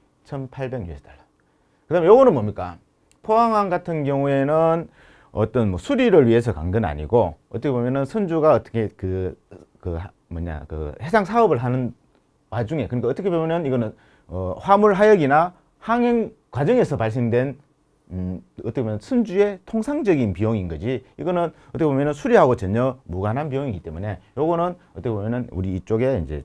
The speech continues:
그 수리비 관련된 사항에서 이제 감안될, 감안될, 감안하실 필요는 없는 부분입니다. 그다음에 수리를 하러 간 광양항, 광양항이 이제 수리항이지 않습니까? 수리항에서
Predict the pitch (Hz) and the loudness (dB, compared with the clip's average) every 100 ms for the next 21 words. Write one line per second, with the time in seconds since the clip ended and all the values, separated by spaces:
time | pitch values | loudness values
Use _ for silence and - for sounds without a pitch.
0 | _ 73 73 151 123 113 107 - - 110 | _ -16 -10 -6 -4 -4 -6 -14 -8 -4
1 | 117 101 92 107 104 _ _ 113 113 92 | -2 -4 -4 -4 -8 _ _ -8 -6 -6
2 | 120 139 _ 95 - 104 135 127 123 - | -8 -10 _ -16 -6 -4 -2 -2 -4 -6
3 | 101 120 139 123 127 _ _ 104 135 143 | -4 -2 -2 -2 -4 _ _ -6 -4 -4
4 | 143 151 - 165 139 87 - 139 80 69 | -6 -10 -10 -10 -8 -10 -10 -10 -10 -12
5 | 71 - - _ _ _ _ - _ - | -16 -20 -20 _ _ _ _ -20 _ 0
6 | 190 196 190 226 185 151 135 120 131 - | 2 2 2 4 6 4 2 0 -2 -8
7 | _ _ - 101 127 139 107 78 - _ | _ _ -6 -2 0 0 -2 -8 -14 _
8 | - 110 139 131 123 127 135 143 87 90 | -12 -6 -4 -2 -2 -2 -2 -2 -4 -6
9 | 165 104 82 69 - 71 85 - 160 147 | -4 -4 -4 -10 -18 -16 -14 -10 -4 -4
10 | 131 120 151 156 | -4 -4 -2 -2